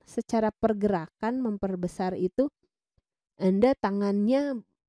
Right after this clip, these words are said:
gimana ya saya ngejelasinnya, gitulah ya. <laughs> Memperbesar pakai tangan,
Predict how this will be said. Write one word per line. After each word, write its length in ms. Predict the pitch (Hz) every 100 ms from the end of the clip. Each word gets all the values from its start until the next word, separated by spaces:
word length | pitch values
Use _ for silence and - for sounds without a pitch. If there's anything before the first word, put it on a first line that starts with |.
| _
gimana 400 | 185 175 220 214
ya 100 | 160 175
saya 240 | 175 175
ngejelasinnya, 640 | 170 175 170 165 156 202 202
gitulah 400 | 269 359 277 190
ya. 160 | 240
<laughs> 240 | - - _ _ _ _ _ _ _
Memperbesar 680 | 254 269 262 247 254 262 214
pakai 200 | 214 220
tangan, 600 | - 226 240 208 175 185